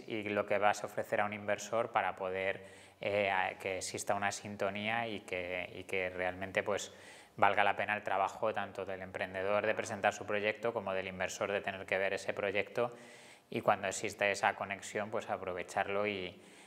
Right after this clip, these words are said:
y, y posteriormente, pues, trabajar para ofrecer al inversor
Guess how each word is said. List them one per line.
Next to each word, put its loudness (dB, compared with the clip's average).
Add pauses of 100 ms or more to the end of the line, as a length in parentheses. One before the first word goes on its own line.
(140)
y, -2
y -2 (240)
posteriormente, 4
pues, 2
trabajar 4
para 6
ofrecer -2
al 0
inversor -2